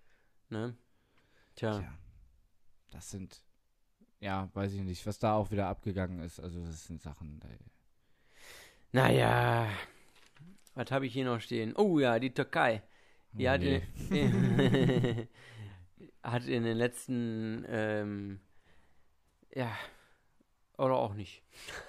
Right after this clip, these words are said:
Speaker 2: <laughs> Fürs nächste Mal.
Speaker 1: <laughs> Was die Türkei macht. Äh, die hat, äh, dreihunderttausend, äh, Bücher jetzt, äh, vernichten lassen.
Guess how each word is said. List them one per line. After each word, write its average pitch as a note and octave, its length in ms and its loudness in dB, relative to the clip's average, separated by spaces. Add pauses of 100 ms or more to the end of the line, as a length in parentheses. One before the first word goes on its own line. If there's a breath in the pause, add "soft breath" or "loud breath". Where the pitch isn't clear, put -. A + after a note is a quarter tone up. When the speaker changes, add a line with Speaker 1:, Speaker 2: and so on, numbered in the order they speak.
Speaker 2:
<laughs> - 580 -14
Fürs - 200 -4
nächste A#2 400 2
Mal. A2 400 6
Speaker 1:
<laughs> A3 500 2 (600 loud breath)
Was C#3 240 -4
die B2 120 -10
Türkei A2+ 400 -2
macht. A2 260 -6 (600 loud breath)
Äh, D3+ 240 8
die D3+ 160 2
hat, F3+ 200 2
äh, D3 300 2
dreihunderttausend, D3 1500 0
äh, C3 140 0
Bücher E3 360 4
jetzt, A2 320 2
äh, A#2+ 160 0
vernichten C3 440 0
lassen. B2 340 -2